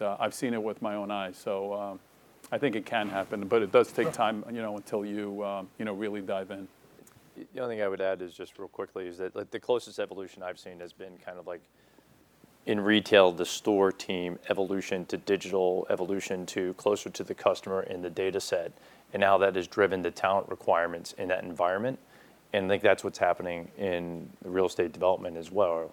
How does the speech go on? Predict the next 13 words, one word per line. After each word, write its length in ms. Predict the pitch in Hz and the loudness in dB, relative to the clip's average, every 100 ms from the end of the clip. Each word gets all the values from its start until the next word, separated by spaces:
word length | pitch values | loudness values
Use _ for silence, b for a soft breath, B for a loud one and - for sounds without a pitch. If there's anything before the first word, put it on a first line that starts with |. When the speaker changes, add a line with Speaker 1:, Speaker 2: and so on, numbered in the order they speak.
| - | -2
Speaker 2:
as 340 | 90 85 - - | -2 -2 -10 -4
technology 500 | 110 - 90 95 87 | -4 0 2 2 0
converges. 600 | - 92 95 95 87 82 | -10 -4 0 0 -2 -8
And 120 | 90 | -6
trust 240 | 104 120 - | 2 2 0
me, 160 | 85 - | -12 -4
technology 640 | 98 - 98 95 90 87 | -4 0 0 0 -4 -6
talent 320 | - 92 90 | -4 -4 -4
is 100 | 80 | -8
not 160 | 95 90 | -6 -6
a 60 | 87 | -8
cheap 260 | - 82 | -10 -8
date. 240 | 92 107 | -6 -6